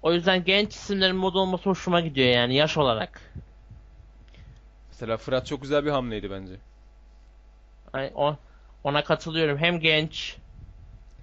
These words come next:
Speaker 1: hem foruma, e, devam,
Speaker 2: Ya,
Speaker 1: liderlik getirebilecek.
Speaker 2: şimdi yeni bir ismi alınca çok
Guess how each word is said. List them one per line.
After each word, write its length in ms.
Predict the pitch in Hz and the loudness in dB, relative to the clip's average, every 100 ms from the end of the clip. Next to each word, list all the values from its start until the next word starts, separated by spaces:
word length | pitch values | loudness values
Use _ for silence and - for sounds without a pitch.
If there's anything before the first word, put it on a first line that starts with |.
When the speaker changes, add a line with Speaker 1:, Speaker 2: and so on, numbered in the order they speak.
| - | -6
Speaker 1:
hem 140 | 147 | -4
foruma, 480 | 147 160 156 160 156 | 0 2 4 6 4
e, 320 | 151 151 143 - 143 | 2 -4 -6 -8 0
devam, 300 | 147 151 151 | 4 6 4
Speaker 2:
Ya, 60 | 139 | 0
Speaker 1:
liderlik 580 | 156 160 156 160 156 - | -4 -2 2 2 0 -6
getirebilecek. 720 | 156 170 160 151 151 143 131 - - | -10 -2 -2 -2 -4 -4 -4 -6 -4
Speaker 2:
şimdi 440 | - 156 165 160 - | -2 -2 -2 -4 -6
yeni 400 | 139 127 143 147 | -4 0 0 0
bir 80 | 151 | -6
ismi 440 | 151 - 147 143 - - - - | -8 -10 -8 -8 -10 -20 -20 -8
alınca 500 | 117 135 147 110 92 - - | -6 -4 -6 -6 -10 -12 -14
çok 200 | - 120 | -8 -8